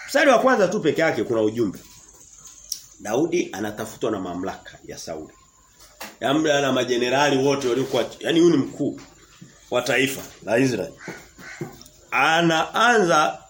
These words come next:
kwenye mlango wa ishirini alikuwa ametoka kwenda kwa, kwa, kwa Samueli. Samueli alikuwa hajafa, bado yupo, lakini ameshatoka sasa katika, ni kama mstaafu.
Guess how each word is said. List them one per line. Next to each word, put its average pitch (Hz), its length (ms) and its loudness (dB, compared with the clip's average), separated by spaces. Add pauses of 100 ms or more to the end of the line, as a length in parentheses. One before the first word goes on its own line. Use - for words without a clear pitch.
kwenye 180 160 0
mlango 226 260 2
wa 196 80 6
ishirini 196 580 2
alikuwa 170 380 2
ametoka 185 500 2
kwenda 175 320 2
kwa, 120 400 2 (2250)
kwa, 117 460 0 (360)
kwa 110 420 -2 (100)
Samueli. 143 640 0
Samueli 190 320 2
alikuwa 165 200 4
hajafa, 127 420 2
bado 135 240 2
yupo, 131 400 -2
lakini 147 500 0 (140)
ameshatoka 127 540 0
sasa 120 240 -6
katika, 107 320 -4
ni 120 80 -4
kama 151 200 2
mstaafu. 113 560 -2